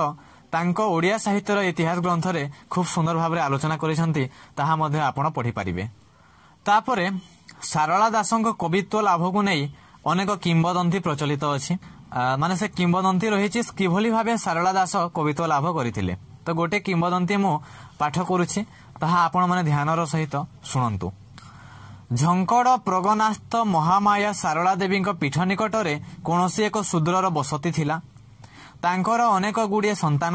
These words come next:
ଥିଲେ। ପିତା ପୁତ୍ରମାନଙ୍କ ସମ୍ମୁଖରେ ମହାଭାରତ ବିଷୟରେ ଗଳ୍ପ କହନ୍ତି। ସମୟ ସମୟରେ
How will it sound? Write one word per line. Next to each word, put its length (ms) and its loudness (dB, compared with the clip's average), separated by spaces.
ଥିଲେ। 260 0
ପିତା 320 0
ପୁତ୍ରମାନଙ୍କ 800 2
ସମ୍ମୁଖରେ 520 0
ମହାଭାରତ 640 0
ବିଷୟରେ 500 0
ଗଳ୍ପ 340 -2
କହନ୍ତି। 420 -2
ସମୟ 380 2
ସମୟରେ 580 2